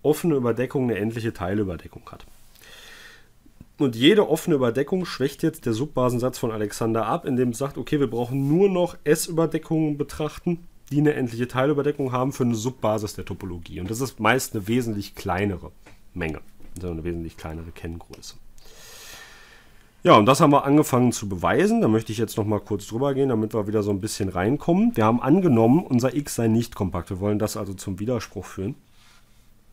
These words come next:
Ähm, dann haben wir uns das System aller offenen Überdeckungen von X angeguckt, die keine endliche Teilüberdeckung haben. Und haben festgestellt, na gut, nach Voraussetzung ist das P ungleich leer.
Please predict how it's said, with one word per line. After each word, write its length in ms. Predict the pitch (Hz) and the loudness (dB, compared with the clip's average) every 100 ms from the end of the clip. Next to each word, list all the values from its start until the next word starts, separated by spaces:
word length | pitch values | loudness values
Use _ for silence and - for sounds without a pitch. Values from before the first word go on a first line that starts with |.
| _ _ - | _ _ -14
Ähm, 440 | - 113 113 113 113 - - - - - - | -6 0 2 0 -2 -10 -20 -20 -20 -20 -4
dann 140 | 113 | 2
haben 100 | 135 | 4
wir 100 | 156 | 4
uns 200 | 139 139 | 4 2
das 160 | 135 123 | 0 0
System 460 | 120 - 139 151 | -2 2 4 4
aller 280 | 147 123 123 | 4 2 4
offenen 380 | 147 147 139 123 | 2 2 2 2
Überdeckungen 560 | 120 110 123 - 190 185 | 2 0 -2 0 0 0
von 180 | 165 | 0
X 220 | 160 160 - | -2 -6 -4
angeguckt, 360 | 143 127 139 | -2 -2 -6
die 100 | 127 | -8
keine 320 | - 123 123 | -2 0 0
endliche 360 | 127 131 127 113 | 0 -2 -2 -4
Teilüberdeckung 760 | - 143 180 123 104 95 101 90 | 0 0 0 0 -2 -4 -4 -4
haben. 360 | 98 120 208 - - - - | -2 -2 -6 -12 -20 -20 -8
Und 100 | 113 | -2
haben 200 | 117 127 | 2 2
festgestellt, 640 | 123 143 - 139 143 139 156 | 2 0 -2 -2 2 2 2
na 120 | 131 | 0
gut, 240 | 117 143 120 | -2 -4 -4
nach 100 | 110 | -4
Voraussetzung 800 | 123 104 120 147 143 135 127 | -4 0 0 0 -2 -4 -4
ist 120 | 117 - | -4 -6
das 120 | 113 | -6
P 240 | - 123 | -2 0
ungleich 420 | - 113 107 95 | 0 -2 -2 -6
leer. 240 | - - | -12 -14